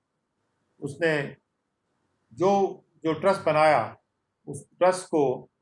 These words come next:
उसने वसीयत के द्वारा घोषित किया और अपने किसी खास relative के लिए जो उस पे dependent था, उसके support या मेंटेनेंस के लिए, कि लोग जिससे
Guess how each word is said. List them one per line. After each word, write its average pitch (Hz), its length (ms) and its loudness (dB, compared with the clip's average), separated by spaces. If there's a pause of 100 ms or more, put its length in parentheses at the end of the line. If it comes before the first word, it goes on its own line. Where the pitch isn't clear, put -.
(160)
उसने - 180 -8
वसीयत 185 420 0
के 151 380 -2
द्वारा - 760 0
घोषित 117 380 -8
किया 120 260 -8 (800)
और 220 180 6
अपने 202 280 -2
किसी 190 480 -10 (180)
खास 190 320 0
relative 160 320 0
के 143 220 -4
लिए 127 320 -4 (1200)
जो 208 120 4
उस - 140 -2
पे 185 80 2
dependent 175 460 0
था, 135 280 0
उसके 143 260 -8
support 185 420 0
या 160 80 4
मेंटेनेंस 147 500 -4
के - 100 -12
लिए, 120 100 -8
कि 139 60 -12
लोग 208 280 2
जिससे 180 380 -2